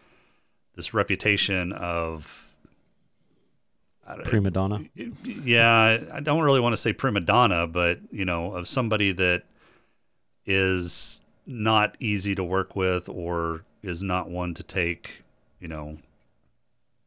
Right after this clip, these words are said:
Speaker 1: constructive
Speaker 2: Criticism.
Speaker 1: criticism or,
Speaker 2: Yeah.
Speaker 1: or, or changes to, to, uh, be a team player.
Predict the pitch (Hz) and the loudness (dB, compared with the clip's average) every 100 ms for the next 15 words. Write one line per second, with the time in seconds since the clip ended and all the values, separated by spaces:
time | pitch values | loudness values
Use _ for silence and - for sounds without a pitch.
0 | _ _ _ - 104 90 117 113 101 98 | _ _ _ -10 -6 -2 2 4 4 2
1 | 98 117 - 110 104 107 101 92 90 95 | 2 4 2 2 2 0 0 0 0 2
2 | 92 92 90 101 90 82 - 104 98 90 | 2 2 2 0 -4 -4 -2 0 0 0
3 | 92 90 - - 87 85 82 80 80 _ | 0 0 -2 -4 -4 -4 -6 -8 -12 _
4 | - 90 82 80 - 110 120 - 196 147 | -12 -10 -8 -10 -12 -12 -14 -14 -12 0
5 | 131 117 - 107 - 104 90 67 | 2 2 0 -2 0 0 0 -4